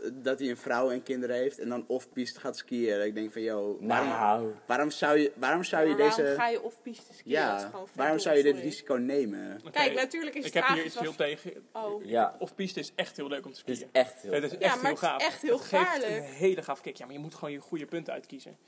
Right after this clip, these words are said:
Speaker 3: Ja, nou, dat heeft
Speaker 1: Nou
Speaker 3: hij
Speaker 1: ja,
Speaker 3: niet
Speaker 1: dat heeft hij
Speaker 3: gedaan.
Speaker 1: dus niet gedaan.
Speaker 4: Nee,
Speaker 1: En ik
Speaker 2: Nee.
Speaker 1: denk,
Speaker 4: oké, dat
Speaker 1: als
Speaker 4: snap
Speaker 1: je,
Speaker 4: ik.
Speaker 1: als je vrouw en dochters hebt, eh, hij heeft dochters, toch? Of zoons?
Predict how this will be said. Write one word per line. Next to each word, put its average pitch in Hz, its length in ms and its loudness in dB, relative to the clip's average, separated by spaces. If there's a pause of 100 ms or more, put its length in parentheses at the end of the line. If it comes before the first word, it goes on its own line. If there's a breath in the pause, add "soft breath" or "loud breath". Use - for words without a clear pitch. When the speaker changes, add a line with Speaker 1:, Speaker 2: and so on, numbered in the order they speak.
(140 soft breath)
Speaker 3:
Ja, 226 140 -4
nou, 214 160 -4
dat 208 120 -6
heeft 214 120 -6
Speaker 1:
Nou 123 120 2
Speaker 3:
hij 107 100 4
Speaker 1:
ja, 110 60 2
Speaker 3:
niet 110 100 -2
Speaker 1:
dat - 0 -
heeft 117 160 0
hij 127 160 2
Speaker 3:
gedaan. 135 100 -8
Speaker 1:
dus 139 100 4
niet - 100 -12
gedaan. 127 280 2
Speaker 4:
Nee, 147 80 4
Speaker 1:
En 123 60 2
ik 120 60 4
Speaker 2:
Nee. 120 80 6 (160)
Speaker 1:
denk, - 40 -8
Speaker 4:
oké, - 140 -8 (140)
dat 147 140 4
Speaker 1:
als 160 80 6
Speaker 4:
snap 151 120 4
Speaker 1:
je, 170 60 6
Speaker 4:
ik. 160 120 4
Speaker 1:
als 151 160 0
je 139 180 2
vrouw 147 380 2
en 131 140 -2
dochters 160 360 0
hebt, 131 320 -4 (240)
eh, 107 260 -6
hij 110 80 -6
heeft 123 220 -6
dochters, 127 340 -8
toch? 147 120 -6
Of - 100 -20
zoons? 101 540 -12